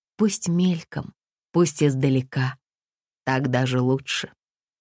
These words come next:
А то вчера у него помутился разум. Как можно было поддаться безрассудному влечению? Хорошо ещё, что их тет-а-тет прервали, прежде чем он окончательно утратил власть над собой.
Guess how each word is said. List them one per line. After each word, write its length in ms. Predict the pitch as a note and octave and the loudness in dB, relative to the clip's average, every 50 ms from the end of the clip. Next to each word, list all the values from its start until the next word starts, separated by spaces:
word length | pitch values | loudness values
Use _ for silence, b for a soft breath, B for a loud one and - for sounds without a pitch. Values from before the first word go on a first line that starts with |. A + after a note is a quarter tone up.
| _ - | _ -6
А 120 | D#3 D#3 | -6 -4
то 140 | D3+ D3 C3+ | -4 -4 -6
вчера 360 | B2+ - - C#3 C3 C3+ C3 | -6 -4 -4 0 0 2 2
у 60 | C3+ C3+ | 2 2
него 240 | C#3 C3+ C3+ C3+ | 2 2 2 2
помутился 680 | C3 - C3 B2+ B2+ B2+ B2+ C3 B2+ B2+ - - B2 B2+ | 0 0 0 0 0 0 0 0 0 0 0 0 0 0
разум. 400 | C3+ C3+ C3+ C3+ B2+ - - - _ _ _ _ _ _ _ _ _ - | 0 0 -2 -2 -4 -6 -8 -12 _ _ _ _ _ _ _ _ _ -2
Как 300 | F3 F3 F3 D#3 - D#3+ | 0 2 2 2 0 0
можно 500 | D#3+ F3 F#3+ G3+ G3+ F3+ D3 C#3+ C3+ B2+ | 2 4 4 4 4 2 2 0 0 0
было 240 | B2 C3+ C#3 D3 | 2 2 2 2
поддаться 760 | C3+ - - D3+ D3 C#3 C3+ B2+ E3 E3+ F3+ - - - D#3+ D3+ | 0 0 -2 -2 -2 -2 -2 -2 -2 -2 -2 0 0 0 2 2
безрассудному 960 | C#3 D3+ C#3+ C3+ - C#3+ D3+ D3+ - - - B3 B3 G3 G#3 G#3+ G#3 G#3 G3+ | 2 2 2 2 2 0 0 0 0 0 0 0 2 2 2 4 4 2 2
влечению? 720 | F#3 F#3+ G3 G3 - - - D3 C3 B2 A#2+ A#2 - - _ _ _ _ _ _ _ _ _ _ _ | 2 2 2 2 0 0 0 2 2 2 0 -4 -6 -10 _ _ _ _ _ _ _ _ _ _ _
Хорошо 520 | - - F3+ F3+ E3+ D3+ D3+ - - - C#4+ | -2 0 2 2 2 2 0 -2 0 0 2
ещё, 400 | C#4+ C4+ B3+ - - - A3 G3 | 2 0 0 -2 -2 -2 -2 -2
что 240 | - - - - F3+ | -2 -4 -2 0 0
их 280 | G3+ G#3+ G3 - - | 0 0 -2 -4 -6
тет-а-тет 720 | - D#3+ C#3+ C#3+ - C3 C3 - - G#3 A3 - - - _ _ _ _ _ _ _ _ _ _ | -4 -2 -2 -2 -2 -4 -4 -4 -4 -4 -4 -4 -8 -16 _ _ _ _ _ _ _ _ _ _
прервали, 640 | - D#3 F3+ F3+ E3+ E3 D3+ D3 E3+ G3 G#3 G3 G3 | 0 2 2 4 2 2 2 2 2 2 2 0 0
прежде 480 | - - D3+ D#3+ E3 D#3 D3 E3 D3+ | 0 2 2 2 4 2 2 2 0
чем 220 | D3+ - D3+ D3 C#3+ | 0 2 2 2 2
он 120 | C#3 C3+ | 2 2
окончательно 800 | C3 C3 C#3 C3+ C#3+ C#3+ - A3+ A#3+ B3 - A3+ G#3+ G3+ G3+ G3 | 0 0 0 0 0 0 0 -2 -2 -2 0 0 2 4 4 2
утратил 540 | F#3+ - - D#3 D3 D3 D3 - C3+ C3+ C3 | 2 0 0 0 0 0 2 2 2 2 2
власть 380 | B2+ C3 C3+ C3+ C3 C3 - - | 2 2 0 0 0 -2 -4 -2
над 180 | B2+ B2 - | -2 -2 -2
собой. 460 | - - B2 A#2+ B2 A#2 B2+ B2+ - | -2 -2 -2 -2 -2 -2 -4 -6 -8